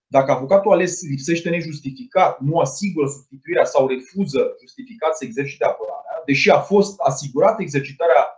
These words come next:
tuturor drepturilor procesuale, organul judiciar ia măsuri pen-, pentru desemnarea unui avocat din oficiu care să înlocuiască, acordându-i acestuia un termen rezonabil și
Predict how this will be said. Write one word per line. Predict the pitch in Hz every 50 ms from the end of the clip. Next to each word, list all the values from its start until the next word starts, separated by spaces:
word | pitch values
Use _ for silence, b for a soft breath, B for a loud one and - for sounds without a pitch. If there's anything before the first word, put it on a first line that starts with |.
| _ _ _
tuturor | - 196 196 226 196 165 135
drepturilor | 131 143 165 170 175 180 160 139 -
procesuale, | - 127 120 - 120 110 - - 107 - - - - - - _ _ _ _ _ _ _ _ _ _ _ - 147 156
organul | 147 165 226 247 233
judiciar | 202 190 196 - 214 220
ia | 214 220 214 202
măsuri | 196 - 208 196
pen-, | - 196 196 180 151 143 - -
pentru | 180 180 202 190 190 185 165 165
desemnarea | - - 156 147 170 180 185 180
unui | 180 170 156
avocat | 143 143 139 - 170 170 170
din | 156 139 127
oficiu | - - - - _ -
care | 170 -
să | - - - 147
înlocuiască, | 135 131 - - - _ - 98 - - - - - - 185 147 147 151 147
acordându-i | - 170 156 143 139 156 247 254 233 190 180 165 143 135
acestuia | - 214 214 - - 196 180 165
un | 147 -
termen | 196 202 196 185
rezonabil | 170 160 147 151 147 156 180 190 - 202
și | 196 190 - - -